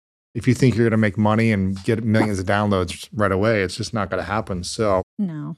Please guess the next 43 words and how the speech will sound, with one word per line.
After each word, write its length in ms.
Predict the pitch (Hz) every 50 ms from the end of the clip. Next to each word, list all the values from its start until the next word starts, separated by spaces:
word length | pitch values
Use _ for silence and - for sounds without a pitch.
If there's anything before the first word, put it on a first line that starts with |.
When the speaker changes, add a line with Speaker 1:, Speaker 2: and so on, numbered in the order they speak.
| - _ -
Speaker 1:
you 80 | 131
gotta 160 | 143 160 147 120
do 160 | 123 147 147
it 60 | 110
because 240 | 127 120 127 101 110
you 80 | 110
really 280 | 107 123 139 139 131 123
enjoy 420 | 113 104 85 104 117 117 120 120
it, 120 | 123 123 123
you 80 | 113
really 180 | 101 113 113 110
love 260 | 101 107 107 107 101
it, 80 | 110 113
and 60 | 113
you 60 | 104
feel 200 | 92 - 123 110
like 100 | 104 95
you, 100 | 98 95 - -
you're 240 | 123 185 160 113 101
called 560 | - - - - - 123 120 120 98 95 -
to, 480 | - 113 110 107 101 101 98 95 92 - - _ _ _ _ _ -
to 160 | 120 110 104
share 420 | - - - - 127 123 120 117
something 420 | - - 117 107 95 - 107 98 92
in 80 | 87
the 80 | 90 82
world 340 | 87 95 95 95 92 90 92
and 100 | 90 90
you, 180 | 90 101 95 -
in 100 | 107 101
your 200 | 95 95 95 95
unique 280 | 90 87 92 92 85 -
perspective. 640 | - 95 - - - 104 101 95 - 107 98 92 92 - _ _ _ _ _ _ _ _
Yeah, 280 | 92 104 117 107 95 95
it 100 | 135 151
was 120 | 110 98
a 60 | 104 -
struggle. 540 | - - - 95 104 101 101 87 - - _ -
But 360 | 110 123 143 139 135 - - -
at 100 | 120 113
the 80 | 120
same 360 | - - - 156 175 202 190
time, 460 | - - 110 104 95 98 101 104 120